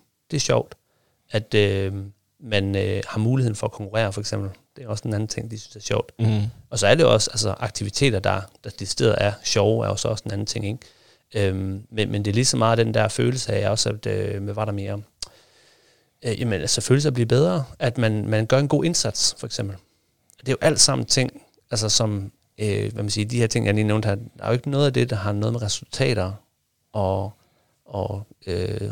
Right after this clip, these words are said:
Speaker 1: resultater og stillinger og sådan ting at gøre. Øh, det, det handler jo i bund og grund, øh, om adfærd, og det er jo det, man siger, jeg synes, at værdier kan. Jeg kan ikke huske, at man nævnte det sidste gang.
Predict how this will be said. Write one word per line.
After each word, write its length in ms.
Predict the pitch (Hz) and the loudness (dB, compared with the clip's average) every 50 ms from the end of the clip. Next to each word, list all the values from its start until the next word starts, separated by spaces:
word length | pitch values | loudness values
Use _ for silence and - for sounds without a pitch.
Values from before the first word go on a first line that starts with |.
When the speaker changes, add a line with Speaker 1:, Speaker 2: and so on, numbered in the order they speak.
| 110 - | -8 -6
Speaker 1:
resultater 360 | - 110 - - - 120 113 104 | -6 -6 -4 -2 0 0 0 2
og 60 | 95 | 0
stillinger 440 | - - 110 110 127 135 135 117 101 | 2 2 2 4 4 2 2 2 2
og 140 | 98 98 | 0 0
sådan 160 | - - 101 98 | -2 -4 -6 -4
ting 180 | - 104 98 | -4 -4 -4
at 80 | 95 92 | -4 -2
gøre. 220 | - - - - 104 _ _ _ _ _ _ _ _ _ _ - | -2 -2 -4 -4 -8 _ _ _ _ _ _ _ _ _ _ -6
Øh, 240 | 120 110 95 95 101 | -4 -2 -2 -2 -2
det, 280 | 104 98 98 98 - | -4 -4 -6 -4 -2
det 80 | - 101 | -2 0
handler 180 | 101 113 127 | 2 4 4
jo 60 | 117 110 | 4 4
i 20 | |
bund 160 | 107 127 151 | 4 0 -2
og 60 | 160 | -2
grund, 200 | 151 123 - - - - - - - - | -2 -4 -4 -4 -6 -12 -18 -20 -16 -14
øh, 60 | - - - | -10 -4 -2
om 160 | - - - | -2 -2 2
adfærd, 400 | 92 104 107 110 - - 110 101 | 2 2 2 2 0 -2 -2 -2
og 80 | - 98 | 0 0
det 60 | 98 | 0
er 120 | 95 113 | 2 2
jo 60 | 123 | 2
det, 80 | 127 127 | 2 0
man 100 | 110 104 | -2 -4
siger, 180 | - - 107 104 | -4 -2 -2 -2
jeg 60 | 101 | -2
synes, 260 | - - 117 - - | -2 -4 -4 -4 -2
at 40 | 104 | -2
værdier 340 | 98 95 - 127 127 107 95 | -4 -6 -6 -6 -6 -4 -4
kan. 220 | - - - 95 | -4 -4 -4 -4
Jeg 280 | 95 98 98 - - - | -4 -4 -8 -12 -12 -4
kan 80 | - 120 | -2 -2
ikke 100 | 120 - | 0 0
huske, 200 | - 131 - - | 0 -2 0 0
at 40 | 104 | -2
man 100 | 98 98 | 0 2
nævnte 340 | 98 101 110 110 - - 104 | 2 2 2 0 0 0 0
det 80 | 101 - _ - - _ _ _ _ _ - _ - _ - - _ _ _ _ - _ _ - _ _ _ _ _ _ | 0 0 _ -20 -20 _ _ _ _ _ -20 _ -20 _ -20 -20 _ _ _ _ -20 _ _ -20 _ _ _ _ _ _
sidste 380 | - - - - - - - | -4 -2 2 2 2 0 0
gang. 240 | - - - - - | -6 -6 -6 -6 -6